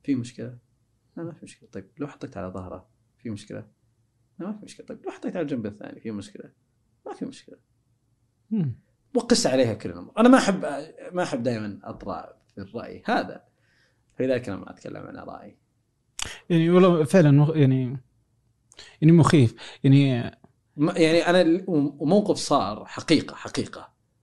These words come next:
Speaker 1: تمام. موقف صار إنه، وهذا ما، ما أزيد عليه اثنين أو ثلاثة، يعني. تكلمت ذيك الأيام عن الجيل بريك، وقلت، قلت في مي-، فيما معنى الجملة أنه، وكان لقاء في قناة العربية، قلت إنه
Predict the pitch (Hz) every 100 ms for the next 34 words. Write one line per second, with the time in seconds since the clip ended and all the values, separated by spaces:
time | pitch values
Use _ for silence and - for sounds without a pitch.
0 | _ - 120 71 - _ _ _ - 190
1 | 226 226 - 120 78 85 - 120 113 110
2 | 113 107 110 - - _ - 135 151 139
3 | 135 135 139 139 156 160 147 123 - -
4 | 131 143 123 143 110 123 139 131 131 113
5 | 110 113 - 101 - 85 82 - _ _
6 | _ - - 175 185 - 139 131 123 127
7 | 123 110 107 101 101 98 101 127 170 135
8 | 110 160 208 208 - - - 127 160 160
9 | - 143 131 127 131 165 185 180 - 185
10 | 185 180 175 202 170 185 170 147 170 98
11 | 82 - _ 151 151 107 90 113 - -
12 | 165 156 147 - 175 143 147 143 143 127
13 | 110 117 110 104 92 98 147 123 - 151
14 | 147 110 95